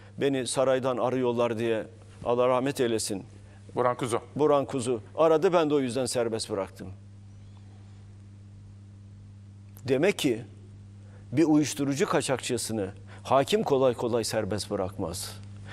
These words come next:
Speaker 1: Bir siyasi gücün baskısı olmadığı sürece bırakmaz zaten. Sorumluluk sahibidir bu. Siyasi güç baskı kuruyorsa şu güvenceyi verir: "Sen onu serbest bırak, ben sana dokunmayacağım.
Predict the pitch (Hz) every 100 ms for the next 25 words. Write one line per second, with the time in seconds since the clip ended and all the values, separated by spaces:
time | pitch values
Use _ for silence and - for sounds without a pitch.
0 | - - - - - 160 147 - 139 135
1 | 139 226 170 143 147 139 107 127 - -
2 | 131 143 180 247 202 131 127 110 113 113
3 | 123 202 - - - - - - - 104
4 | 101 190 208 123 101 113 98 - 127 147
5 | 220 - 147 120 101 101 95 90 95 98
6 | - - - - - 127 135 - 262 285
7 | 170 165 139 135 113 113 110 117 190 -
8 | - - - 285 262 220 165 131 113 101
9 | 101 101 - - 196 208 190 165 190 202
10 | 233 - 220 214 - 175 147 143 170 127
11 | 120 104 87 87 80